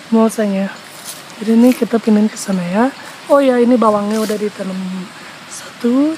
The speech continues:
dua, tiga, empat, dan lima. Kelihatan nggak? <laughs> Tuh, kelihatan ya.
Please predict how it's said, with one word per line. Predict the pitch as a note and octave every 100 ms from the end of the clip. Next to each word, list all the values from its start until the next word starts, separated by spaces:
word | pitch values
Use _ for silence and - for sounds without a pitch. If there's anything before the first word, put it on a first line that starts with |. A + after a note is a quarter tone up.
| -
dua, | A3 G#3 G3 G3+ G#3+ B3+ C4+ - - - - - - -
tiga, | A3 G#3+ G3+ A#3 B3 C4 - - - - -
empat, | G#3 - A#3 D#4 - A#3
dan | A#3+ C4+ A#3+
lima. | A3+ G3+ F3 - - - - - - - - - - -
Kelihatan | A#3 A#3 C4+ C4 G#3
nggak? | E3+ F3+ F3+ - - - - - -
<laughs> | D#4 C#4+ - - G3 F3 - - - -
Tuh, | A#3 A3+ -
kelihatan | A#3 A3+ A3 A#3
ya. | A3+